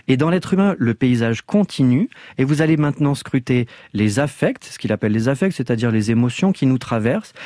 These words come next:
Et vous allez vous rendre compte que c'est la même chose, c'est-à-dire que les émotions ne sont pas des états qu'un, un être, euh, substantiel traverse. Elles ont autant d'importance,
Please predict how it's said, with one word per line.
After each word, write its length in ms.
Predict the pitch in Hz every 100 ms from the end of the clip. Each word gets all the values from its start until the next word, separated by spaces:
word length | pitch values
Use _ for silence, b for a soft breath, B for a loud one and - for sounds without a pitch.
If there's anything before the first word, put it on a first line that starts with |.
| B 147
Et 60 |
vous 140 | 151 170
allez 140 | 170
vous 140 | 165
rendre 180 | 160 165
compte 220 | 165 247
que 80 | 214
c'est 140 | - 170
la 120 | 170
même 240 | 170 202
chose, 400 | 196 - 151 156
c'est-à-dire 320 | 139 135 143
que 120 | 147 139
les 180 | 139
émotions 400 | 135 139 - 214 - B B
ne 100 | 127
sont 160 | 123 139
pas 260 | - 180 127 B B
des 340 | 104 110 107 127
états 400 | 127 147 139 127 -
qu'un, 340 | 117 107 104 -
un 220 | 113 113
être, 380 | 123 127 - 113
euh, 340 | 101 98 95 95
substantiel 720 | - 123 - 123 110 131 104
traverse. 640 | - 123 139 220 - - - B B B B B B _ _ _
Elles 320 | 139 139 127
ont 160 | 151 143 _ _
autant 480 | 175 208 - - 156
d'importance, 840 | 135 135 135 127 - 131 120 113